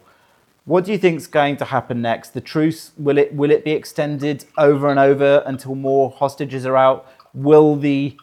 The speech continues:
military be able to go back with full force, or will Biden and, and other international forces stop them?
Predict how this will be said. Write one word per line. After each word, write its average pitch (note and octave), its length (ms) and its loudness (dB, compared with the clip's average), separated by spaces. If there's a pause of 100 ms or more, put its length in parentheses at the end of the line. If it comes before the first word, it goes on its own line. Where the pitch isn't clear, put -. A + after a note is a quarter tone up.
(140)
military C#3 800 -2 (300)
be C#3 220 -6
able C#3+ 360 -2
to - 100 -16
go C#3+ 160 2
back - 320 0
with C#3 120 -8
full C#3 220 -6
force, C3+ 460 -2
or B2 80 -4
will B2 240 -2
Biden B2+ 580 0
and, A#2 200 -8
and A#2+ 140 -8
other B2+ 240 -2
international B2 480 -8
forces B2+ 380 -10
stop - 240 -4
them? C3 180 -8